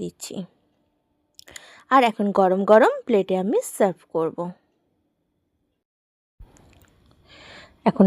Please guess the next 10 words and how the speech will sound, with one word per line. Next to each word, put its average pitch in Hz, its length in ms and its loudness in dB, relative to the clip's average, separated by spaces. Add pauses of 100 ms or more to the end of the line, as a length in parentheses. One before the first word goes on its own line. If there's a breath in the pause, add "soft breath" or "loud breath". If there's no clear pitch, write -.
আমি 185 200 6
প্লেটে 196 280 6 (120)
সার্ভ 196 200 8 (120)
করে 247 200 10
দিচ্ছি 269 340 2 (280)
গরম 180 320 6
ভাতের 190 400 0 (100)
সাথে। 349 300 6 (680 loud breath)
এই 220 80 4 (160)
বেগুন 220 300 2